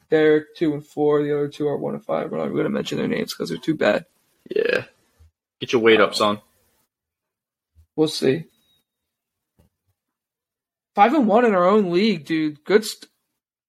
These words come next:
Speaker 1: good inaugural
Speaker 2: Dude,
Speaker 1: season
Speaker 2: I mean,
Speaker 1: so
Speaker 2: I don't
Speaker 1: far.
Speaker 2: know about you, but when we were sitting on my couch drafting, I felt so good about our team.
Speaker 1: Yeah,
Speaker 2: I was
Speaker 1: ridiculously
Speaker 2: like,
Speaker 1: confident.
Speaker 2: dude, we were sitting there drafting, I was just like, "Bro, our team is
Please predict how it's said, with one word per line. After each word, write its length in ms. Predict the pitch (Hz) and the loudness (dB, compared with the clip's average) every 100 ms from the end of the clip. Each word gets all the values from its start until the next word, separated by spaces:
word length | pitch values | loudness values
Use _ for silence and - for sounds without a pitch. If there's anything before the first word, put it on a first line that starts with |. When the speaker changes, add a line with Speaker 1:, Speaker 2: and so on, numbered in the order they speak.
| _ _ _ | _ _ _
Speaker 1:
good 140 | 208 269 | 4 6
inaugural 380 | 254 220 202 | 6 6 4
Speaker 2:
Dude, 100 | 240 | 2
Speaker 1:
season 200 | 262 185 | 4 4
Speaker 2:
I 120 | 214 226 | 4 4
mean, 180 | 233 | 4
Speaker 1:
so 80 | 226 | 2
Speaker 2:
I 120 | 185 | 4
don't 100 | 247 | 4
Speaker 1:
far. 40 | 277 | 4
Speaker 2:
know 180 | 254 233 | 4 4
about 320 | 202 180 143 | 4 0 -2
you, 220 | 135 151 | -6 -6
but 160 | 143 127 | -4 -4
when 180 | 127 151 | -4 -4
we 100 | 180 | -2
were 120 | 202 | -2
sitting 260 | 202 175 175 | -2 -6 -4
on 120 | 160 | -2
my 140 | 143 | -4
couch 360 | 131 135 127 123 | 0 0 0 -2
drafting, 640 | 117 107 113 - 139 131 | 0 2 2 0 -4 -2
I 140 | 127 | -4
felt 320 | 127 175 170 - | -2 0 0 -2
so 360 | - 143 123 | -4 0 0
good 200 | 123 127 | 0 -2
about 240 | 117 110 104 | 0 2 2
our 100 | 107 | -2
team. 380 | - 107 95 - _ 240 - 240 | -6 -12 -14 -18 _ -16 -10 2
Speaker 1:
Yeah, 200 | 165 123 | 4 4
Speaker 2:
I 60 | |
was 140 | 117 127 | 2 2
Speaker 1:
ridiculously 560 | 175 180 170 160 185 | 2 2 0 -2 0
Speaker 2:
like, 120 | 185 | 2
Speaker 1:
confident. 400 | 165 151 175 185 | 2 2 4 2
Speaker 2:
dude, 60 | 151 | 4
we 80 | 208 | 4
were 60 | 226 | 4
sitting 160 | 226 | 0
there 100 | 226 185 | 0 2
drafting, 400 | 185 175 190 170 | 4 4 0 -6
I 40 | |
was 80 | 151 | -8
just 100 | 139 | -8
like, 140 | 131 - | -6 0
"Bro, 140 | 123 | 2
our 100 | 123 | 2
team 260 | 127 160 143 | 0 -6 -6
is 180 | 110 | -6